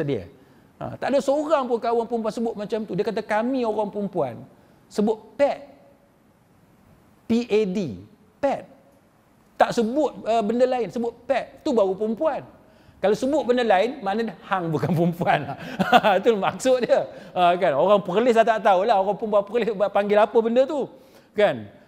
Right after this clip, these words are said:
Ha, tapi anak saya yang perempuan, dia kata kawan-kawan perempuan dia semua sebut, tak sebut benda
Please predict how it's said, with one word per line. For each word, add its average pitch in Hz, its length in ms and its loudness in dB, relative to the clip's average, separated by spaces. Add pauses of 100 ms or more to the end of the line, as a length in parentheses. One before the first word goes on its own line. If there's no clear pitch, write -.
(220)
Ha, - 240 -16
tapi 320 400 0
anak 247 480 2
saya 240 160 0
yang 233 80 -4
perempuan, 262 240 0
dia 277 160 2
kata 269 240 -4
kawan-kawan 277 480 0
perempuan 285 400 0
dia 311 80 -4
semua 330 400 -4
sebut, 311 400 -2
tak 269 160 -2
sebut 330 240 0
benda 320 160 0